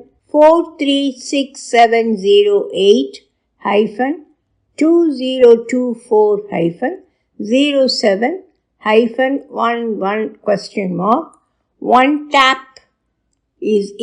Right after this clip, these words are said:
equal to true. W W W dot business today dot in slash technology slash news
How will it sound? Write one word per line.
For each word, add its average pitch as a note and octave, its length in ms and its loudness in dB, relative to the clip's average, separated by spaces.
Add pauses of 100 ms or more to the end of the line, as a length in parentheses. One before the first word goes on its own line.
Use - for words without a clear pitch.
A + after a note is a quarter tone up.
equal A3+ 360 0 (120)
to F#3 100 0 (1300)
true. G#3 360 2 (2750)
W D#4 380 8 (100)
W D4 340 0
W A#3 360 4
dot A#3+ 260 6 (160)
business C4 360 4 (140)
today B3+ 360 0
dot F#3+ 260 0 (220)
in A#3 100 4 (1000)
slash G#3+ 340 4 (140)
technology C#4 800 -2
slash G#3+ 380 -2 (120)
news A3+ 420 2